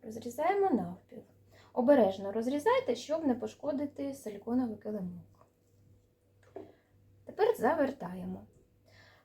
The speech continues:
Першу частинку ми будемо завертати всередину начинкою.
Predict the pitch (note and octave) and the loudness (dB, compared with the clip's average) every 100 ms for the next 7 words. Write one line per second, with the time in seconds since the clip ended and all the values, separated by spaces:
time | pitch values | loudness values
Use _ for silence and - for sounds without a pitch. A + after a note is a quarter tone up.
0 | _ - - D#4 D4+ A3+ A#3 A#3 - G#3 | _ -6 4 4 6 -2 -2 -4 0 -2
1 | G3+ - G#3 A#3 B3+ A3+ G#3+ G#3 A#3 - | -2 -4 -2 0 4 4 4 2 0 -2
2 | E3+ - - - C#4+ C#4+ G3+ D#3+ F3 G#3 | -8 -8 -12 2 4 4 2 0 -4 -2
3 | D#4 - _ _ _ _ _ - C#4 C#4 | -2 -6 _ _ _ _ _ -6 -4 -2
4 | C#4+ C#4 C#4 C4+ | -2 -2 0 -2